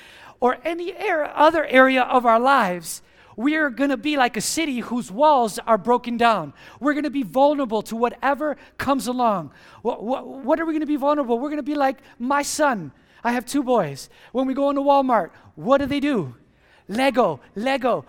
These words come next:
Lego. And I have to say, "No, no Lego." Uh, okay, candy bar, candy bar. "No, no candy bar." And then they just start throwing a fit.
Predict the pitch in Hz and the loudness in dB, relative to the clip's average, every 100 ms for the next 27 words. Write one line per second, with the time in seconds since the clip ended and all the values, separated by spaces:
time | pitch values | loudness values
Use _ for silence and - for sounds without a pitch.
0 | _ 214 269 226 160 - 214 240 247 240 | _ 0 0 0 -6 -6 -2 0 0 -4
1 | - 233 208 _ - 160 208 226 240 - | -4 -4 -4 _ -14 -6 -2 -2 -6 -10
2 | _ _ 151 214 262 262 262 202 131 113 | _ _ -8 -2 2 2 2 0 -4 -8
3 | - - - 240 220 190 - - 269 - | -20 -12 -2 -2 -2 -6 -14 -2 -2 0
4 | 302 302 - 277 311 320 247 240 196 - | -4 -4 -4 2 2 2 2 2 0 4
5 | 311 302 285 202 160 226 277 294 302 - | 4 4 0 -2 -4 2 4 4 2 -6
6 | - - 233 285 - 294 294 254 240 262 | -16 -4 0 0 0 0 0 0 0 2
7 | 294 294 302 277 - 277 277 - 277 302 | 0 0 -4 -6 -6 -4 -4 -4 -4 -2
8 | 302 - 339 320 | -2 -4 -4 -4